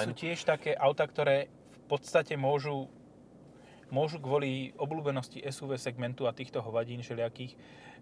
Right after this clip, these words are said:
Speaker 1: pomaly vymierať, ale ak
Speaker 2: Je to
Speaker 1: chcete,
Speaker 2: škoda.
Speaker 1: hej, ak chcete auto, ktoré dobre jazdí, je stabilné, bezpečné, a má nízku spotrebu, tak to nebude S U Včko.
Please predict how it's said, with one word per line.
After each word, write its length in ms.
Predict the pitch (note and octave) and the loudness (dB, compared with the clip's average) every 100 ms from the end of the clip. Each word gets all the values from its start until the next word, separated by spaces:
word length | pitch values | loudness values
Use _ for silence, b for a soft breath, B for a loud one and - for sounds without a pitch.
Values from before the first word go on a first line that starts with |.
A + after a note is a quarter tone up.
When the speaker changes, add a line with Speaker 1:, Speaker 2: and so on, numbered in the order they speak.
| - | -4
Speaker 1:
pomaly 320 | C3+ C3+ C3 | 2 4 2
vymierať, 560 | B2 B2 B2 B2 B2 - | 0 -4 -2 0 -2 -2
ale 560 | C3+ A2+ A2+ A#2 A#2 - - - - - - - - - - | 2 4 4 4 0 -4 -14 -20 -20 -20 -20 -20 -20 -20 -4
ak 140 | A#2+ | -2
Speaker 2:
Je 80 | C3 | -2
to 80 | C3+ | -2
Speaker 1:
chcete, 240 | B2+ B2+ | -2 -2
Speaker 2:
škoda. 160 | G#2 F#2+ - | -4 -8 -4
Speaker 1:
hej, 240 | C#3 C#3 - - - B B - - - | -4 -4 -10 -20 -20 B B -20 -20 2
ak 240 | C#3 C#3 - | 4 4 -2
chcete 320 | - F3+ - | -8 -4 2
auto, 320 | C3 D3+ D3 | 4 4 2
ktoré 400 | - B2+ A#2 A2 - A#2 A2 | -4 -2 0 -2 -6 -8 0
dobre 320 | C3+ D3+ D3 | 2 2 2
jazdí, 480 | A2+ A2 G2 F#2+ - B B B B | 0 -2 -12 -16 -18 B B B B
je 160 | B2 A2+ | -8 -8
stabilné, 800 | - - A#2 C3 B2 G#2+ F#2+ - - A2+ | -2 4 4 4 -4 -6 -12 -18 -18 -6
bezpečné, 720 | B2 C#3+ - C#3 - G#2 G2 - B B B - | -2 -2 -2 -4 -6 -10 -12 -14 B B B -8
a 240 | A2 G#2+ | -4 -2
má 160 | A2 C3 | 2 2
nízku 320 | C#3 - C3 | 2 -6 -8
spotrebu, 480 | - B2+ B2+ B2 A#2+ | -6 0 0 0 -2
tak 240 | B2 - | -6 -4
to 80 | B2 | -4
nebude 320 | A#2+ A#2 A#2 | -2 -4 -8
S 160 | A2+ - | -10 -10
U 60 | |
Včko. 320 | A2 - - | -12 -12 -16